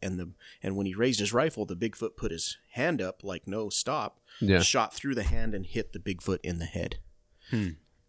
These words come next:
Speaker 1: And so the report is, is that the U S government did confiscate that body and fly it out.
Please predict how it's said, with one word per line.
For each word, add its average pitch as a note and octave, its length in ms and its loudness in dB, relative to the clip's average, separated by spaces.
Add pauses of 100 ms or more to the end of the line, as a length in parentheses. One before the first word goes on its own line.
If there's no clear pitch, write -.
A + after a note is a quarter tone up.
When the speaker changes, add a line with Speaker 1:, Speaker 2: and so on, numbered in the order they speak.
Speaker 1:
And G2 180 0
so G#2 220 4
the F#2 160 -4
report G2 440 4
is, C3 320 6
is F#2+ 120 0
that G2+ 160 -2
the F#2 80 -4
U G2 160 2
S F2+ 120 0
government G#2+ 540 2
did B2+ 380 4
confiscate A2 560 0
that F#2 180 -2
body F#2+ 400 4 (580)
and F#2 200 -2
fly F#2+ 240 0
it F2+ 180 -2
out. F#2+ 240 -2